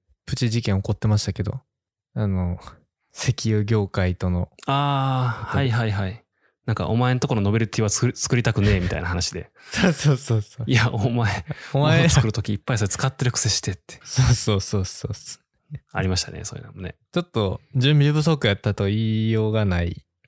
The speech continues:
Speaker 1: 事件がありましたけど。
Speaker 2: はい。
Speaker 1: まあ、ちょっと。
Speaker 2: まあ、それはわがままじゃでっていうのはありましたけど。
Speaker 1: そうですね。なんか、そんなのもあって。パタゴニアは全然やっぱそう見ると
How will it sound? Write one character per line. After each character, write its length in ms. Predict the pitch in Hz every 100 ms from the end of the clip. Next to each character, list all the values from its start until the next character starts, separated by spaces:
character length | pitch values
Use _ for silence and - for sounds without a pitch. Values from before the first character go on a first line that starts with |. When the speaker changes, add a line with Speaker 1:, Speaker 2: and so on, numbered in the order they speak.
| -
Speaker 1:
事 200 | 107 101
件 180 | 95 92
が 120 | -
あ 80 | 95
り 120 | 98
ま 100 | 101
し 60 | -
た 60 |
け 120 | -
ど。 0 |
Speaker 2:
は 60 | _
い。 40 | _ _
Speaker 1:
ま 60 | 120
あ、 20 |
ち 100 | 120
ょ 20 |
っ 20 | 110
と。 0 |
Speaker 2:
ま 0 |
あ、 20 |
そ 80 | 123
れ 60 |
は 40 | 101
わ 100 | 101
が 80 | 104
ま 80 | 98
ま 80 |
じ 100 | 92
ゃ 20 | 90
で 60 |
っ 40 | 98
て 160 | -
い 20 | 82
う 40 |
の 40 |
は 60 | 82
あ 40 |
り 60 | -
ま 60 | 92
し 80 |
た 80 | -
け 60 | 127
ど。 60 |
Speaker 1:
そ 100 | - -
う 20 |
で 60 |
す 180 | - -
ね。 240 | - - - _ _ _ -
な 120 | 104
ん 20 |
か、 80 | -
そ 100 | 113
ん 60 |
な 80 | 101
の 40 | 92
も 80 |
あ 40 | 98
っ 40 | -
て。 180 | - -
パ 80 | -
タ 100 | 139
ゴ 120 | 135
ニ 100 | 135
ア 100 | 131
は 200 | 131 123
全 140 | 117 120
然 80 |
や 60 | 120
っ 20 |
ぱ 80 | 113
そ 180 | - 98
う 60 | 98
見 80 |
る 100 | 95
と 140 | -